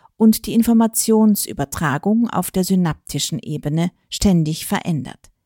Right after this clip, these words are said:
Dynamisch nach der Theorie der Epigenese. Die Mechanismen der Plastizität setzen an den Synapsen an, den Kontakten zwischen den Neuronen,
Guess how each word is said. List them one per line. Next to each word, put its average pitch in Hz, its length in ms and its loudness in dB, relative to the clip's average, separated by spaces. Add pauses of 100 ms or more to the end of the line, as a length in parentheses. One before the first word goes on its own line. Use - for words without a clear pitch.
(400)
Dynamisch 190 640 4 (260)
nach 185 220 0
der 190 160 -4
Theorie 190 480 0
der - 180 -4
Epigenese. 170 720 -2 (1300)
Die 233 100 10
Mechanismen 240 720 8
der 143 120 -2
Plastizität 185 880 0 (340)
setzen 208 460 2
an 196 100 0
den 208 140 6
Synapsen 196 580 2
an, 143 240 -8 (280)
den 185 120 0
Kontakten 196 800 2
zwischen 208 340 0
den 202 140 2
Neuronen, 196 720 2